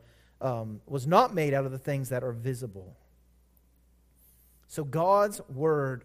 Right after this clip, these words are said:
creates. But not only does God's word create, it also sustains. Look at again what Peter says in verse six.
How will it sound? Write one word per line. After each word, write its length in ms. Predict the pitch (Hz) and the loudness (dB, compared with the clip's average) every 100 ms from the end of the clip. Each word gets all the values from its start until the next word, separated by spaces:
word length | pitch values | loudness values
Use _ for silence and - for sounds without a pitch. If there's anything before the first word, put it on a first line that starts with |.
| - | -18
creates. 840 | - 135 123 123 120 - - - - _ _ _ _ _ _ _ - _ | -14 -8 -4 -4 -6 -12 -20 -20 -20 _ _ _ _ _ _ _ -20 _
But 80 | 156 | -4
not 160 | 165 247 | 2 2
only 160 | 247 | 2
does 160 | 202 151 | 0 0
God's 320 | 170 165 151 | 0 0 -2
word 300 | 147 135 120 | -4 -4 -4
create, 420 | - 143 147 180 | -6 -4 -2 -2
it 160 | - 139 | -4 -2
also 540 | 147 151 - 131 120 - - _ _ | -2 -2 -2 -4 -4 -8 -20 _ _
sustains. 720 | - 135 - 165 175 160 127 147 | -12 -8 -4 -2 -2 -2 -4 -6
Look 160 | 156 | -4
at 60 | 165 | -4
again 260 | 156 180 | -4 -4
what 120 | 156 - | -4 -4
Peter 280 | 170 151 | -4 -4
says 400 | 135 - 165 135 | -4 -2 0 0
in 100 | 131 | -4
verse 300 | 127 143 - - | -4 -6 -8 -10
six. 680 | - 214 190 - - - | -4 0 0 -2 -12 -14